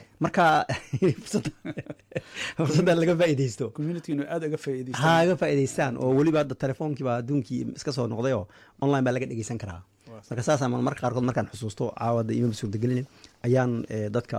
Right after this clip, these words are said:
Speaker 1: ugu diraa linkiga, mataqaanaa, eh, eh, ugu diraa, WhatsApp ugu diraa. Groupka, dad group oo xoog oo igu jira. Marka ay ka dhigeen, dad badan baa markaa iina sheega oo dhaha, "Ah, waan dhegeysanaa, khayr Allah ku siiyo." Eh, Liibaan, waxaan rabaa inaan, eh, bal ku soo, eh,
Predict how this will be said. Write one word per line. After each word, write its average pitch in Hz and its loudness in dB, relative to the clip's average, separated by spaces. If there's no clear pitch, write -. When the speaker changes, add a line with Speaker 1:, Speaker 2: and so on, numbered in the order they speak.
Speaker 1:
ugu 113 -2
diraa 110 0
linkiga, 113 -2
mataqaanaa, 98 -6
eh, 95 -8
eh, 92 -6
ugu 110 -2
diraa, 101 -2
WhatsApp 107 -4
ugu 107 -4
diraa. 87 -8
Groupka, 117 0
dad 110 -2
group 107 2
oo 95 -2
xoog 110 -2
oo 101 4
igu 101 -2
jira. 123 -2
Marka 123 -4
ay 104 0
ka 127 0
dhigeen, 104 -2
dad 123 0
badan 127 6
baa 110 2
markaa 110 -2
iina 107 -2
sheega 101 -4
oo 98 -2
dhaha, 101 -4
"Ah, 113 0
waan 107 0
dhegeysanaa, 104 -2
khayr 113 -2
Allah 98 -2
ku - -16
siiyo." 104 -6
Eh, 170 8
Liibaan, 220 4
waxaan - -2
rabaa 170 2
inaan, 160 0
eh, 120 0
bal 120 -4
ku - -6
soo, 131 4
eh, 120 -2